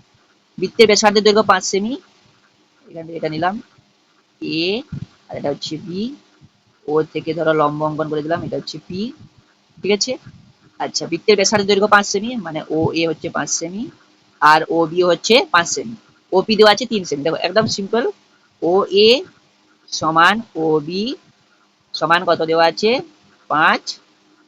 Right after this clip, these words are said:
সেমি। আচ্ছা, ওপি সমান কত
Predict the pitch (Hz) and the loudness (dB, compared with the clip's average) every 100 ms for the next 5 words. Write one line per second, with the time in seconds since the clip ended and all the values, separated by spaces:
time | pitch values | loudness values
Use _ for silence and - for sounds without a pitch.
0 | _ _ - 202 160 135 - _ _ _ | _ _ -4 -2 -2 -6 -16 _ _ _
1 | _ _ _ 65 - 117 - _ _ _ | _ _ _ -14 -12 -18 -18 _ _ _
2 | - 156 190 190 - 208 226 277 311 _ | -4 0 2 0 -6 -2 -2 -4 -10 _
3 | _ _ - 165 160 185 165 | _ _ -6 -2 0 0 0